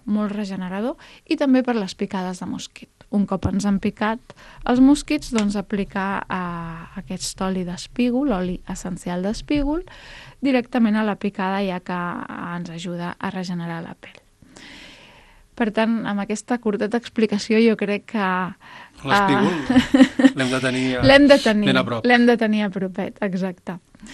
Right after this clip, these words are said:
Speaker 1: Seguim amb la millorana. La millorana és, és flor, també. La lavanda, mm, ho he donat per suposat que ho sabíem tots, però no ho hem de saber tots, també és flor. Bueno, avui, de fet, les quatre que porto són flors.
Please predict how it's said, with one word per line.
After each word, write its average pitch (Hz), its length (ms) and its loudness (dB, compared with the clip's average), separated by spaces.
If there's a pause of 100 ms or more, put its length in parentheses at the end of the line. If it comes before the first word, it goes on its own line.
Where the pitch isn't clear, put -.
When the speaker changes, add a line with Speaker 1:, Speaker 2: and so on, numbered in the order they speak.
(500)
Speaker 1:
Seguim 302 400 4
amb 320 160 6
la 214 140 8
millorana. 208 640 4 (420)
La 226 180 0
millorana 247 720 4 (320)
és, 208 320 -2 (400)
és - 180 -12
flor, 247 360 2
també. 220 360 -2
La 208 140 -4
lavanda, 185 720 -6 (240)
mm, 180 420 -6
ho 208 80 -2
he 190 60 -2
donat 190 280 -4
per 196 160 -8
suposat 185 640 -6
que - 80 -10
ho 185 60 -6
sabíem 190 440 -4
tots, - 300 -6
però - 240 -8 (160)
no 190 160 -4
ho 185 80 -4
hem 185 100 -2
de 185 80 -6
saber 190 320 -8
tots, 277 280 -6
també 180 260 -6
és - 160 -10
flor. 277 240 -2 (500)
Bueno, 220 220 2
avui, 202 260 0
de 233 80 0
fet, 233 300 -4
les 196 220 -6
quatre 220 280 -2
que 208 80 -2
porto 208 300 -4
són 190 260 -6
flors. - 440 -10